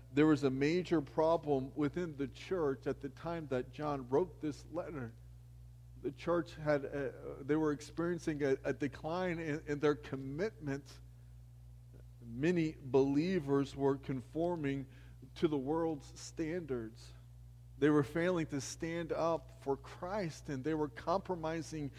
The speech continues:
their faith. False teachers were corrupting the minds of, of believers. And so John wrote this letter to, to help put them back on the right track.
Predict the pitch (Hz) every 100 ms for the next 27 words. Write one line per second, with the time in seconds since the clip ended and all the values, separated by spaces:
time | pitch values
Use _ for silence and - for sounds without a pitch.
0 | - - 131 147 139 - 160 180 208 143
1 | 120 - - - - - - - - -
2 | 170 175 202 - - 190 202 - 170 156
3 | 143 165 156 - - 175 147 170 196 -
4 | 175 165 147 - - 135 139 143 156 185
5 | 190 185 165 160 151 - 170 139 123 147
6 | 139 147 214 214 143 127 127 139 135 185
7 | 156 143 185 202 - - - 131 185 220
8 | - 202 - 151 175 190 185 160 - 151
9 | 127 - - - 165 160 196 - - 214
10 | 208 - 196 185 147 190 196 190 - 160
11 | 160 165 170 170 165 - 196 175 135